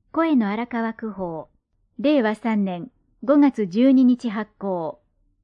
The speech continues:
新型コロナワクチン接種特集号を終わります。発行は荒川区。編集は広報課広報係。代表電話番号、三八零二の三一一一。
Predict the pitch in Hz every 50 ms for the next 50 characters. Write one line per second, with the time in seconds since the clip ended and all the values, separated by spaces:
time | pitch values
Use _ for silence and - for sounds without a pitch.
0 | _ _ _ _ _ _ _ _ _ _ _ _ _ - - 294 311 311 294 302
1 | 285 - 277 269 269 254 247 254 254 247 240 233 220 220 226 - _ - 254 254
2 | 247 - - 233 226 - - - - 185 170 - _ _ _ - 226 208 - -
3 | - 285 294 285 240 196 175 165 160 160 165 165 - - 190 185 180 170 165 156
4 | 156 - - _ _ _ _ _ _ _ _ _ _ _ _ _ _ _ _ -
5 | 220 220 - _ - 285 277 277 262 254 240 226 226 233 240 233 - 208 202 202
6 | 202 _ - 170 160 - _ _ _ _ _ _ _ _ _ _ _ _ _ -
7 | 220 220 240 240 - - 220 208 196 196 190 - _ _ - - 247 262 247 254
8 | 240 233 226 226 - - 202 - _ _ - - 233 247 233 233 226 226 214 202
9 | 202 196 - 160 160 160 - _ _ _ _ _ _ _ _ _ _ _ _ _
10 | _ _ _ _ _ - - 233 262 269 - 294 285 277 - 269 262 262 254 247
11 | 233 240 233 233 208 175 180 170 170 170 165 - _ _ _ _ _ _ _ _
12 | _ _ - 254 277 285 247 - 254 - - 220 208 220 220 220 220 214 208 208
13 | 202 190 180 175 180 - _ - - 226 247 269 262 262 254 - - 190 185 180
14 | - - 208 202 190 - - 165 160 -